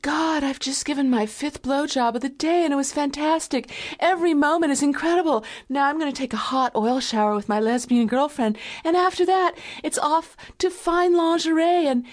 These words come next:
and more blowjobs. I love my job. Every minute is so fulfilling." <laughs> It was like,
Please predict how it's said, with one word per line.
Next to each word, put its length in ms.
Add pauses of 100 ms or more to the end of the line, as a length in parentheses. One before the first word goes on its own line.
(140)
and 160
more 220
blowjobs. 720
I 180
love 320
my 200
job. 480
Every 260
minute 300
is 120
so 260
fulfilling." 520
<laughs> 20
It 120
was 220
like, 200